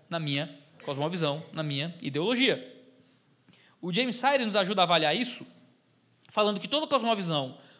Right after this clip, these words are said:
precisa ter uma coerência intelectual interna, uma capacidade de compreender os dados de todos os tipos de realidade, tem que explicar aquilo que ela alega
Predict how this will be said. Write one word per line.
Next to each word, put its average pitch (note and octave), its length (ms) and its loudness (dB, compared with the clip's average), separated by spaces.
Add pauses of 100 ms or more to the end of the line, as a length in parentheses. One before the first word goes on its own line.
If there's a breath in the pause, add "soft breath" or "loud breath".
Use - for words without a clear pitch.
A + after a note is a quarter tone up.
precisa G3+ 320 -2
ter G#3+ 140 2
uma E3 120 0
coerência G#3+ 680 -2
intelectual F#3 720 -2
interna, C#3 540 -6 (560 loud breath)
uma F#3 120 0
capacidade A#3 560 4
de B3+ 60 -4
compreender A3 480 0
os F3 100 2
dados D#3 340 2
de C#3+ 80 -6
todos A3+ 220 -2
os - 60 -2
tipos B3+ 240 -2
de E3+ 60 -2
realidade, D3+ 560 -2 (480 loud breath)
tem G#3 100 0
que G#3+ 80 -4
explicar C4 640 2
aquilo F#3 260 -4
que F3 100 -2
ela D#3+ 80 2
alega C#3+ 420 0